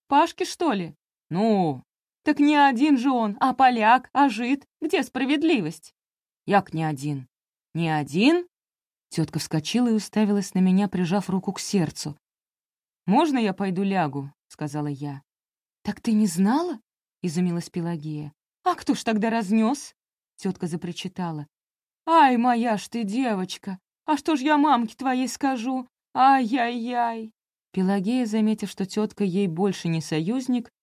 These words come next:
деловито заговорила со мной. «Ты, девонька, главное, в милицию не ходи, добра не будет.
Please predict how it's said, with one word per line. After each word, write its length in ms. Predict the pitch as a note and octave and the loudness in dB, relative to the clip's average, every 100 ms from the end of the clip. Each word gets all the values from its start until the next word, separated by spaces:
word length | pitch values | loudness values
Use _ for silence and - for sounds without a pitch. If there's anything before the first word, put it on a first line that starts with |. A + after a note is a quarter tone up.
| _ _ - | _ _ -6
деловито 480 | D#3+ F#3 G3 C#4+ C#4+ | 0 2 2 0 0
заговорила 520 | B3+ A#3 A3 G#3+ G#3+ | -2 -2 0 0 0
со 220 | A3 A3+ | -2 0
мной. 380 | G#3+ F#3+ E3 D3+ - _ _ _ _ _ | 2 2 -2 -6 -14 _ _ _ _ _
«Ты, 260 | - A#3 A#3 | -4 -2 0
девонька, 500 | F3 G#3+ G#3+ G3 G#3+ | 2 4 4 0 0
главное, 420 | G#3 G#3 G3+ A3 | -2 -2 -2 -4
в 60 | A3 | -2
милицию 440 | C4 F#3 - E3+ | -2 -2 -4 -4
не 100 | F3 | -4
ходи, 420 | F#3 G#3 F#3+ D4+ - _ _ - | -4 -6 -2 -4 -4 _ _ -4
добра 300 | G#3+ F#3 A#3+ | 0 0 0
не 140 | A3 | 0
будет. 500 | G#3 F#3 F3 F3 - | -2 -4 -8 -10 -16